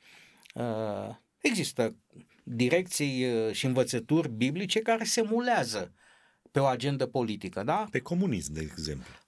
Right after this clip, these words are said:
Speaker 1: Cum?
Speaker 2: Pe comunism.
Speaker 1: Da, adică, uh, legat de familie, este
Speaker 2: Da,
Speaker 1: o temă
Speaker 2: da, da, da.
Speaker 1: biblică, nu? Nu
Speaker 2: Da.
Speaker 1: numai, uh, a fost o, un referendum, da?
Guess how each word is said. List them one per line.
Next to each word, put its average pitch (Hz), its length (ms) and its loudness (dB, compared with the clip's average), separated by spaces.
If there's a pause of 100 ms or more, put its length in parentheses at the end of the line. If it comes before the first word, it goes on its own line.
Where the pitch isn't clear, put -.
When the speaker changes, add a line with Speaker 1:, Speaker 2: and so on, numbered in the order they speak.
Speaker 1:
Cum? 208 480 0
Speaker 2:
Pe 113 80 -2
comunism. 156 760 -2 (300)
Speaker 1:
Da, 320 260 -6
adică, 262 400 2 (300)
uh, 185 80 -8 (220)
legat 214 320 2
de 180 60 2
familie, 190 500 2
este 113 240 -2
Speaker 2:
Da, 104 60 4
Speaker 1:
o 95 40 0
temă 120 320 2
Speaker 2:
da, 208 320 0
da, 190 240 0
da. 85 240 -6
Speaker 1:
biblică, 262 580 4
nu? 143 280 0
Nu 131 160 0
Speaker 2:
Da. 170 60 4
Speaker 1:
numai, 202 200 0 (300)
uh, 127 80 6 (220)
a 98 100 -2
fost 147 240 0
o, 165 140 6
un 185 320 4
referendum, 180 680 2
da? 170 240 2